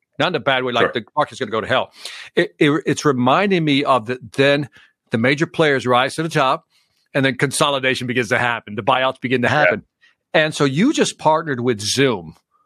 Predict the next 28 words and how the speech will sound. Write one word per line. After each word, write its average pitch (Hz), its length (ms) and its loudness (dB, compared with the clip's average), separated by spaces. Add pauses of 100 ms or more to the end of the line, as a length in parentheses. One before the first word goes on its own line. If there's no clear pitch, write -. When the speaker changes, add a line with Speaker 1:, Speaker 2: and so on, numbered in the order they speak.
(300)
Speaker 1:
which 160 220 2
I 185 100 4
was 151 140 -4
like, 127 280 -2
Speaker 2:
Yeah. 98 120 0 (840)
Speaker 1:
"Brilliant, 147 840 0 (420)
Speaker 2:
Of 135 140 -12
course. 147 180 -4
Speaker 1:
brilliant." 175 500 2 (500)
Because, 156 260 0
I 175 60 4
Speaker 2:
Yeah. 180 40 2
Speaker 1:
mean, 165 160 -2
right 196 260 0
now, 185 480 0
I'm 175 120 0
not 214 160 0
saying 170 200 0
they're 147 80 2
the 120 100 -4
best 143 380 -2
service. 131 500 0
I 120 100 -2
have 131 160 -2
my 120 120 0
issues 135 320 -2
with 110 140 -2
Zoom. 131 540 0